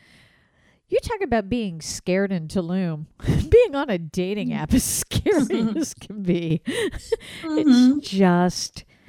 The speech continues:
Speaker 1: it's an incredible, um, lesson in social science because you
Speaker 2: How
Speaker 1: see
Speaker 2: so?
Speaker 1: guys with, like, crazy confidence,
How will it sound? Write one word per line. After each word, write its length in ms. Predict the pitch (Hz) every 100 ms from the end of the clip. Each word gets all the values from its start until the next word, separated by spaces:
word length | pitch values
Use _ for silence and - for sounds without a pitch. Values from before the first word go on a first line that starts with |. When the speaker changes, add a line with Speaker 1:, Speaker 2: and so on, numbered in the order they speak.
| _ -
Speaker 1:
it's 280 | 269 - - _ _ -
an 160 | 233
incredible, 1120 | 220 202 - - 254 262 294 302 330 339 370 381 _ _ _ _ _ _ _ -
um, 600 | 202 190 190 185 180 - _ _ _
lesson 640 | - 190 202 - 208 185 180
in 460 | 175 180 175 170
social 460 | 175 - 180 - 180
science 680 | 117 165 135 120 - - - _ _ _ _ _ - _ _ - -
because 340 | 190 208 175
you 160 | 180 294
Speaker 2:
How 120 | 226
Speaker 1:
see 120 | 220 254
Speaker 2:
so? 200 | 214 196 - 180 156
Speaker 1:
guys 540 | 202 233 220 208 196
with, 260 | 165 170 - _ _ _ _ _ _ _ _ _
like, 280 | - 185 -
crazy 720 | - - 226 233 262 277 302 269
confidence, 800 | - 247 226 170 135 104 -